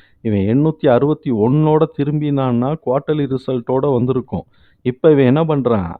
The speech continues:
ஆனுவலுக்கும் சேர்த்தே பாருங்க. எண்ணூத்தி, இதோட திரும்பாம, ஆனுவலோட ரிசல்ட்லயும் சேர்த்து ஓட்டைய போடுறான் பாருங்க. ஆயிரத்தி தொண்ணூறு. இது வரைக்கும் அவன் அச்சீவ் பண்ணிட்டான். இப்ப ஆயிரத்தி தொண்ணூறையும் நான் போடுறேன். எந்த இடத்துல இருக்குன்னு நீங்க பாருங்க.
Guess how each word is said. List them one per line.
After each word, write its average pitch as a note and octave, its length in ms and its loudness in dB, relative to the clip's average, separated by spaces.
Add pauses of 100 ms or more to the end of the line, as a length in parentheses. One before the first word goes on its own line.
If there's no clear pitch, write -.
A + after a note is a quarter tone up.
ஆனுவலுக்கும் E3 800 0
சேர்த்தே D#3 420 -2
பாருங்க. G#2+ 360 -2
எண்ணூத்தி, C3+ 760 -4
இதோட C#3+ 320 0 (140)
திரும்பாம, C3+ 800 0 (500)
ஆனுவலோட C#3+ 920 2
ரிசல்ட்லயும் C#3+ 580 -4
சேர்த்து C#3 520 -2
ஓட்டைய B2+ 180 -2 (100)
போடுறான் A2+ 320 0
பாருங்க. F#2+ 400 -6 (240)
ஆயிரத்தி B2 580 -2
தொண்ணூறு. A#2 580 0
இது A#2+ 140 -2
வரைக்கும் B2+ 400 -2
அவன் B2+ 160 -2
அச்சீவ் C3+ 420 -6
பண்ணிட்டான். G#2+ 480 -6 (340)
இப்ப A#2 580 -4
ஆயிரத்தி C#3 580 -2
தொண்ணூறையும் C3 480 0
நான் G#2+ 260 0
போடுறேன். A#2+ 420 0
எந்த A#2+ 320 0
இடத்துல B2 280 -4
இருக்குன்னு A2+ 400 -4
நீங்க F#2+ 200 -4
பாருங்க. A2 460 -6